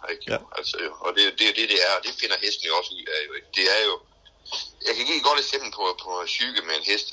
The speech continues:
Speaker 1: Øh, nu har jeg jo haft de heste, som jeg har haft, øh, i mange år efterhånden, som går kun intervaller herude på Skivebanen i Province. Intervalbanen går altid fem intervaller, cirka hver fjerde, femte dag. Det er jo mange heste, der gør. Det er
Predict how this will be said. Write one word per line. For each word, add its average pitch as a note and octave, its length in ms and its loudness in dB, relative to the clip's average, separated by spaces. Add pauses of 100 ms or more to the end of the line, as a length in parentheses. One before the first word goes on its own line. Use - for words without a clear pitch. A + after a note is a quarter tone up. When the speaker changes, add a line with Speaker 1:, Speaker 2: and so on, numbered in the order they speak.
Speaker 1:
Øh, D2 500 -4 (280)
nu A2 60 2 (200)
har A2 100 2
jeg A2+ 100 6
jo F#2+ 100 0
haft F2+ 120 2
de - 100 -10
heste, F#2+ 200 -4
som - 120 0
jeg - 120 0
har - 140 -4
haft, - 160 -6 (120)
øh, F#2 120 -8 (160)
i - 20 -6 (100)
mange F2+ 240 4
år F2+ 80 4 (100)
efterhånden, - 460 -10
som D#2+ 80 -2 (120)
går F2 120 4 (240)
kun A2+ 200 4
intervaller F2 500 0
herude E2+ 300 -6
på - 120 -6
Skivebanen E2+ 460 -2
i D#2+ 80 -12
Province. D2 380 -4
Intervalbanen - 640 0 (200)
går - 120 0 (240)
altid - 320 -4 (140)
fem G2+ 140 0 (100)
intervaller, E2 480 0 (480)
cirka E2+ 300 0
hver D#2 180 0
fjerde, F2 260 4
femte E2+ 280 0
dag. D2 140 4
Det G#2+ 80 2
er A2 100 4
jo G2+ 120 2
mange F2+ 180 2
heste, - 220 -8
der - 120 0
gør. - 100 0 (720)
Det A#2 120 4
er A2+ 40 4